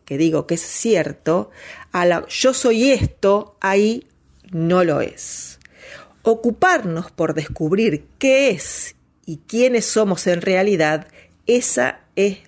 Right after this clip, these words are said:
nuestra tarea. Para saber lo que sos, antes habría que investigar y saber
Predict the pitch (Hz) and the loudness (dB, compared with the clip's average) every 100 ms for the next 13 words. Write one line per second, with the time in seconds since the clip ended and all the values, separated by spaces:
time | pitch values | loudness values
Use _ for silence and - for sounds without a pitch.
0 | - 175 170 - 175 160 139 170 147 - | -6 -6 -6 -4 -4 -2 -2 0 -2 -8
1 | - _ _ _ _ - - - - _ | -18 _ _ _ _ -20 -20 -20 -20 _
2 | 196 185 175 175 202 285 320 208 - - | -2 0 0 2 2 4 2 0 0 2
3 | 170 156 190 - - _ _ _ _ _ | 2 0 -4 -10 -12 _ _ _ _ _
4 | _ 240 226 180 - 165 190 - - 156 | _ -2 -2 -2 -4 -2 -2 -6 -4 0
5 | 175 214 214 185 156 156 - 165 214 220 | 2 2 2 -2 -2 -6 -2 0 2 0
6 | - 151 170 190 - | 0 0 2 2 -2